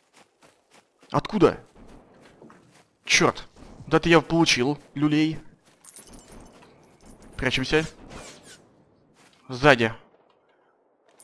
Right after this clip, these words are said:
Откуда-то сзади меня кроют. Осторожно.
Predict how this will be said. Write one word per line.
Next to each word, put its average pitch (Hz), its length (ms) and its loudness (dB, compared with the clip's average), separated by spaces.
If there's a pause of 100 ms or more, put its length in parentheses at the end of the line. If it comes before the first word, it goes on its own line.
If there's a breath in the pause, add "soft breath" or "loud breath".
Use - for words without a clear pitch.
(120)
Откуда-то 156 400 -2
сзади 135 200 2
меня 123 140 0
кроют. 110 400 -6 (2500)
Осторожно. 131 680 -4